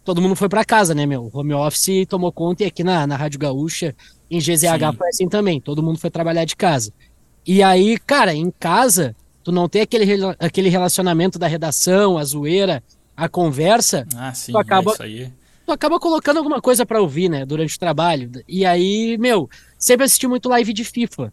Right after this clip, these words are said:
Speaker 1: Eu gostava muito de jogar fifa na época, jogava direto, era totalmente viciado e, e assistia muita live. Só que os caras que faziam live de fifa geralmente fazem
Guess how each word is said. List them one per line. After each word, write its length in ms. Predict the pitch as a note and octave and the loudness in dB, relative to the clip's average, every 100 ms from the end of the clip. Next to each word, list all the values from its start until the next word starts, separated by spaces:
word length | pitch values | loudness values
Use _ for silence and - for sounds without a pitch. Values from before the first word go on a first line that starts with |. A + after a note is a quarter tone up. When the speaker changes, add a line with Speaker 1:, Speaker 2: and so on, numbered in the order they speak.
| _ | _
Speaker 1:
Eu 100 | D3 | -10
gostava 360 | C#3+ D3+ F3 F3+ | -6 -2 0 0
muito 180 | F3+ F3+ | 0 0
de 80 | E3 | 0
jogar 220 | F3+ F#3 | 2 0
fifa 400 | - G3 G#3+ F3 | 0 -2 -2 -4
na 120 | E3 | -2
época, 460 | D#3 - - G#3+ G3 - _ _ C#3 | -2 -4 -4 -6 -6 -10 _ _ -6
jogava 400 | C#3+ E3+ E3+ F#3 | -2 0 0 -2
direto, 480 | D3 C#3 E3+ G#3+ | -2 0 2 2
era 160 | E3 C3+ | -2 -6
totalmente 580 | - E3+ E3+ F3 E3+ E3+ | -6 -6 -2 -2 -2 -2
viciado 500 | F3 - D3+ F3 F#3+ | -2 0 0 0 0
e, 100 | G3+ | 0
e 80 | G3+ | 2
assistia 320 | F#3 - G#3+ | 0 -2 -2
muita 240 | G#3+ A3 | -2 -2
live. 280 | G#3 G3 D3 - _ _ _ | 0 0 -2 -8 _ _ _
Só 220 | - A#3+ | -4 -4
que 200 | C4 E4 - - | 0 -2 -2 -6
os 340 | C4 A3+ - - | -2 0 -2 -6
caras 320 | - A3+ C4+ | 0 2 2
que 100 | - | -2
faziam 300 | - G#3 G3 | -2 0 2
live 180 | G3 G3 | 2 0
de 100 | F3 | -4
fifa 240 | - G#3 A#3 | -4 0 2
geralmente 580 | A#3 A3+ G#3+ A3+ B3 - | 2 4 2 2 -2 -2
fazem 420 | A3 A3 B3+ | 0 2 0